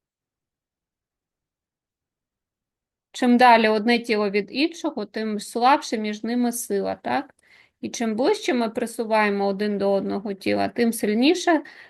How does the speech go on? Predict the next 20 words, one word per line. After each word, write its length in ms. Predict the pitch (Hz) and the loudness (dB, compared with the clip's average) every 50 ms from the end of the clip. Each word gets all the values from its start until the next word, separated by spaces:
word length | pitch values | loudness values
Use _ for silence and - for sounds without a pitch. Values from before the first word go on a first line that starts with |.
| _ | _
сила 360 | - - - 262 269 285 277 247 | -14 -6 -2 0 4 4 4 4
взаємодії, 680 | 220 220 233 226 226 226 226 226 214 196 208 208 202 | 4 2 0 0 2 0 0 0 -2 -2 -2 -4 -2
як 220 | 202 247 247 240 240 | 0 0 0 -2 -2
з 80 | - | -4
магнітами, 720 | 240 240 247 240 233 233 220 202 190 - 196 202 196 196 202 | -2 -2 0 0 0 -2 -2 -2 -4 -4 -6 -6 -6 -6 -2
так? 340 | - 254 302 370 - - _ _ - - - _ _ _ - | 2 2 2 2 0 -4 _ _ -20 -20 -20 _ _ _ -4
На 100 | 220 220 | -2 2
великій 380 | 220 269 339 330 339 285 247 | 4 4 2 2 2 0 -2
відстані 460 | 226 254 247 247 - 247 226 233 233 233 | 0 -2 -2 -2 -2 -2 -2 -2 -2 -2
ми 180 | 226 226 233 | -2 -2 -2
не 140 | 233 233 226 | -2 -4 -4
відчуваємо 960 | 214 220 220 - - 240 208 220 214 202 196 196 190 190 190 190 190 202 214 - _ _ _ _ _ - | -6 -8 -10 -8 -8 -6 -2 2 2 4 4 4 2 0 -2 -4 -6 -6 -8 -12 _ _ _ _ _ -4
притяжіння, 720 | 208 220 214 220 226 214 214 208 220 208 202 196 190 196 | -4 -4 -2 0 0 0 0 0 -4 -2 0 2 2 2
а 40 | 196 | 0
коли 280 | 196 - 240 247 254 247 | 0 0 0 2 2 2
наближаємо 800 | 240 233 226 226 233 226 226 233 262 302 440 466 415 349 294 | 0 0 -2 -4 -6 -6 -2 0 2 2 2 2 0 -2 -2
до 220 | 233 214 233 254 247 | -2 -2 -4 -2 -2
якоїсь 500 | 240 226 233 - 233 226 233 226 226 - | -4 -4 -6 -6 -8 -8 -8 -10 -10 -8
металевої 680 | 220 220 220 226 226 226 226 220 214 202 208 208 202 | -8 -6 -4 -2 -2 0 0 -2 -2 -4 -4 -6 -6
частини, 640 | 202 - 220 214 214 _ - 220 202 196 196 196 | -8 -8 -12 -12 -12 _ -8 -6 -6 -6 -6 -8